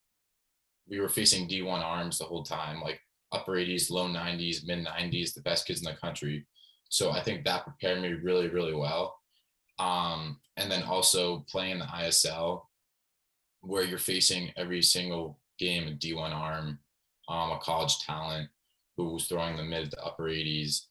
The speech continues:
has really helped me prepare for this summer. And then the one big adjustment that was, that I did need to make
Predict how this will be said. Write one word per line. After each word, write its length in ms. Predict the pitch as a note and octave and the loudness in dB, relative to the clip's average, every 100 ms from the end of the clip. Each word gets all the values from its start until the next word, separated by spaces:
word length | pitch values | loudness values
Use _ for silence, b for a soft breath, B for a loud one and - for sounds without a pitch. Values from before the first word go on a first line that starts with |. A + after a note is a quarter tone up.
| _ _ - | _ _ -6
has 320 | F2 E2+ D#2+ | -2 -2 -2
really 640 | F2 F2 F2 E2 D#2+ D#2 - _ _ _ _ - | 0 2 4 2 0 -2 -8 _ _ _ _ -12
helped 220 | - F2+ | -6 -2
me 120 | F2 | -2
prepare 420 | E2 D2+ E2+ D#2+ D#2+ | -4 -6 -4 -4 -2
for 140 | D#2+ | -2
this 180 | D2+ - | 0 0
summer. 520 | E2 D#2+ D2+ D2+ C#2+ _ _ _ _ - | 0 -2 -2 -4 -6 _ _ _ _ -6
And 160 | F#2 | -2
then 500 | G2 G2 F2+ F2 D2 _ _ _ - | 2 2 2 0 -4 _ _ _ -14
the 100 | F2+ | -8
one 340 | G2+ A#2 A2 | 0 2 2
big 180 | G#2 G2 | 2 0
adjustment 720 | E2+ F2 F2+ F2 F2+ E2 C#2+ - | 0 0 2 2 -2 -6 -10 -6
that 180 | F2 D#2 | -6 -6
was, 580 | D#2 E2+ F2+ E2+ - - - _ _ _ - | -6 -2 0 4 4 2 -6 _ _ _ -2
that 100 | F#2 | 2
I 100 | F2+ | 2
did 160 | E2 F#2 | 2 2
need 200 | F2+ F2 | 2 0
to 60 | |
make 440 | E2+ E2+ F#2 - | 0 0 0 -6